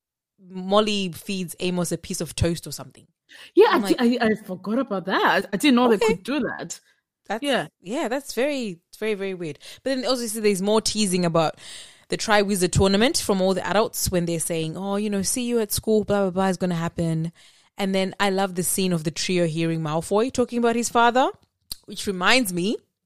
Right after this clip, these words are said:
Speaker 2: Uh-huh.
Speaker 1: of a fan art. <laughs> Just had to mention this. I will share this with you. I, I might not have, I don't know if I've already shared it. It's a fan art by an artist called Q,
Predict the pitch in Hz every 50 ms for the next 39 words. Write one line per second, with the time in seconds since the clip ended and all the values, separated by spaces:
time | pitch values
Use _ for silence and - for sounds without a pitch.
0 | _ _ _ - 185 180 185 190 208 220 202 208 214 214 208 208 208 170 160 180
1 | 214 233 247 262 214 185 165 165 202 - - - - - - _ _ _ - -
2 | _ - - - - - - - - 233 220 226 196 214 196 208 202 - 208 185
3 | 175 170 - - - 196 190 190 - - 247 226 208 175 190 180 - 180 170 -
4 | 175 175 - - 185 165 165 175 170 185 190 214 220 196 185 175 175 165 - 160
5 | 170 - - 185 190 190 208 202 185 196 180 160 165 165 165 170 165 - 196 185
6 | 170 160 160 - - - - - - - - - _ - 208 247 226 - 254 254
7 | 254 240 214 202 180 - 190 185 180 175 165 185 185 190 175 - - - 185 170
8 | 160 - - - - - 202 202 190 -